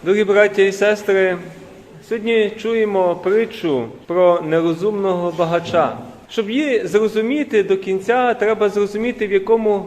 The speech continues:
контексті ця притча народжується.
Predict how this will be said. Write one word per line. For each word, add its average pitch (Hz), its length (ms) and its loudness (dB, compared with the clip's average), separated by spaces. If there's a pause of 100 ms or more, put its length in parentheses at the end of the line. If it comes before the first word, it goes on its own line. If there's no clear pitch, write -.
(120)
контексті 190 920 0 (120)
ця 160 180 0
притча 180 500 0
народжується. 170 920 -2